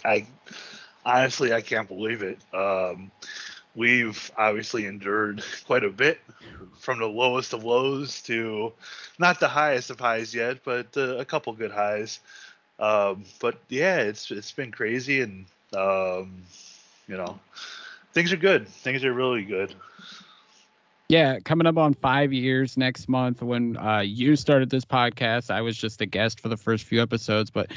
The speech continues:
Speaker 2: not only that, but we're closing in on three hundred episodes, which I, I didn't know what to exp-, how long we would do this thing. Um, but the fact that we're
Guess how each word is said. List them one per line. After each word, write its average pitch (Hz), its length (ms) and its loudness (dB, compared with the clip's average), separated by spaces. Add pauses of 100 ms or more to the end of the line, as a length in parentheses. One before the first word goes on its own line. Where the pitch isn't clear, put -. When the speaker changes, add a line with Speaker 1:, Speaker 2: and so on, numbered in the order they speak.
(180)
Speaker 2:
not 143 180 4
only 156 220 6
that, 131 200 2
but 123 160 -2
we're 123 140 -6
closing 139 340 4
in 135 120 4
on 120 160 2
three 120 240 -2
hundred 113 280 0
episodes, 98 580 -4
which 110 300 -4 (420)
I, 147 200 2
I 190 360 4 (640)
didn't 185 440 0
know 151 500 4 (160)
what 160 160 2
to 180 120 -2
exp-, - 500 -8 (100)
how 160 200 2
long 170 200 4
we 170 120 4
would 160 120 0
do 160 140 2
this 165 180 -2
thing. 190 360 0 (120)
Um, 127 500 -2 (140)
but 127 260 -2
the 135 140 -2
fact 135 220 2
that 131 120 0
we're 131 300 0